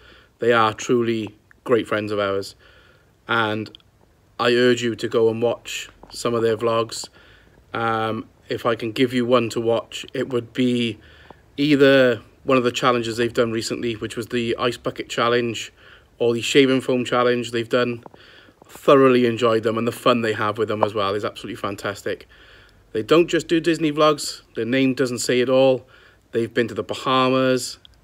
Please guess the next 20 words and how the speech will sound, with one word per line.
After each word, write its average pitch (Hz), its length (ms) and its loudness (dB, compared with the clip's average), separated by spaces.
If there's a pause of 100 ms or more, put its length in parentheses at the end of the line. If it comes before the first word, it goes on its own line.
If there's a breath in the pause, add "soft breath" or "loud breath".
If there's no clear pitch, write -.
(100)
Um, 101 580 -2 (380 loud breath)
they've 110 300 -4
been 110 400 -4
to, 110 600 -4 (520 soft breath)
uh, 95 400 -2
many 123 280 0
other 113 120 0
places, 113 680 -2 (280)
um, 104 640 -2 (1000 loud breath)
and 127 160 2
it's, - 320 -2 (100)
it's 135 180 -2
all 131 540 8 (160)
fun - 280 -2
and 113 160 -2
games. 107 480 -2
It 123 240 -4
is 120 420 -6 (500)
a 127 100 -4
great 117 480 -4